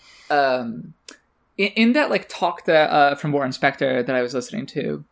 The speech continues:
like, he, he kept mentioning how, like, this was going to be this, like, huge game changer or whatnot, and, and it was gonna be his opportunity to do things that, like, he had never done and nobody else had ever done on these previous games. But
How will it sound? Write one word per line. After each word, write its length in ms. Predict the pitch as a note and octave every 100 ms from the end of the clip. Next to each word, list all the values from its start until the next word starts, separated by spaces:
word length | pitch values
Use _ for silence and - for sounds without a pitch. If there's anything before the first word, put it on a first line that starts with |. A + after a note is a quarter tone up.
| _ _ _ _ _ _ -
like, 180 | D3+ D3+
he, 220 | F#3 F#3+
he 140 | E3+ F#3
kept 220 | A3+ F3+
mentioning 420 | E3+ F3+ F3 D#3+
how, 160 | D#3 D3
like, 320 | C3+ C3 - _ _ _ _ _ -
this 560 | E3+ F3 E3+ - - -
was 460 | D#3 C3+ E3 D#3 -
going 180 | E3 D3+
to 60 |
be 120 | D3+
this, 180 | C#3+ C#3+
like, 200 | C#3 C3
huge 460 | - - D3+ C3+ C3+
game 280 | B2+ C3 C3+
changer 460 | - A#2+ B2 B2
or 60 | -
whatnot, 420 | B2+ - A#2+ A#2+
and, 160 | A#2+ A#2+
and 100 | B2
it 40 |
was 140 | A#2+ -
gonna 160 | B2+
be 120 | B2
his 120 | A#2+ A#2+
opportunity 480 | C#3 C3+ - C3 A#2+
to 60 |
do 200 | - B2
things 260 | B2 B2 A#2+
that, 120 | B2+
like, 260 | A#2+ A#2+ - - _
he 220 | - G#3+ G#3
had 140 | D3+
never 240 | C3+ B2+ A#2
done 220 | B2 A#2+
and 140 | A#2
nobody 340 | C3+ E3+ F3 G3+
else 220 | F#3+ D#3+
had 120 | C#3+
ever 220 | B2+ B2+
done 180 | A#2 A#2+
on 80 | A#2+
these 140 | A#2+ -
previous 460 | - C3+ C3 A2+
games. 380 | - A2+ - -
But 320 | - B2+ -